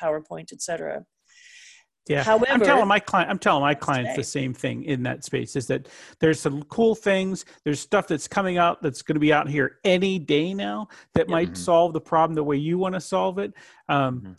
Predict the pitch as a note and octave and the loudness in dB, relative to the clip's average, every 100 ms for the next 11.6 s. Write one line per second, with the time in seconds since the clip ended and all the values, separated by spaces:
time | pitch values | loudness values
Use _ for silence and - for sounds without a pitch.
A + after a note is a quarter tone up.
0 | _ - B2+ E3 D#3 - C#3 B2 A#2+ A2+ | _ -8 0 0 0 0 0 0 -4 -6
1 | A2+ A#2+ A#2 A#2+ A#2 A2+ A#2+ B2 A2+ B2 | -8 -8 -8 -6 -8 -8 -8 -8 -6 -2
2 | D#3+ C#3 - - C#3 C#3 C#3+ A#2+ - B2 | -2 -4 -12 -4 -2 -2 -6 -8 -4 -4
3 | - A#2+ - B2 A2+ B2 - C3+ B2 E3+ | -4 -12 -8 -8 -6 -8 -6 -6 -4 0
4 | D#3 D#3 - C#3 C#3 C3 D3 C3 B2+ B2+ | 2 2 0 -2 -2 0 0 0 0 -2
5 | B2+ B2+ B2+ A#2+ B2 D3+ D3+ - _ - | -4 -6 -6 -6 -4 -2 -2 -6 _ -20
6 | _ - A3 E3 - F3 C#3+ - C3 A#2+ | _ 0 0 -2 -4 -4 -2 -4 -2 -4
7 | - B2+ - B2 B2 A#2 - - B2 A#2+ | -4 -6 -4 -4 -4 -8 -12 -6 -6 -4
8 | A2 G#2 C#3 F3 D3 C3+ C3+ A#2+ B2+ A#2+ | -6 -8 -2 -2 -2 -6 -8 -2 0 0
9 | A#2 - C3+ A2+ A2 B2 - - - - | -4 -6 -4 -4 -4 -6 -6 -16 -20 -8
10 | C3+ B2 B2 - - D3+ C#3 C3+ C3 B2 | -4 -4 -6 -6 0 2 0 -2 -6 -6
11 | A#2+ - C3 B2+ - | -8 -6 -6 -6 -12